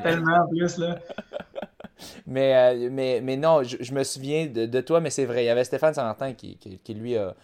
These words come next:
Speaker 2: a dominé, ben, pas dominé, mais il était dans les top un ou deux, euh, dans ben des courses pendant quelques années, puis à un moment donné, il a juste arrêté complètement. Euh,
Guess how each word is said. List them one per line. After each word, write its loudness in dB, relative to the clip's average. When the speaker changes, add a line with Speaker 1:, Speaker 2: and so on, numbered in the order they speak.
Speaker 2:
a -4
dominé, -4
ben, -2
pas -4
dominé, -2
mais -4
il -2
était -6
dans -4
les -4
top -2
un -2
ou -4
deux, 0
euh, 0
dans -4
ben -2
des -6
courses -6
pendant -8
quelques -4
années, -6
puis -4
à 2
un 0
moment -4
donné, -6
il -4
a -4
juste -10
arrêté -4
complètement. -12
Euh, -8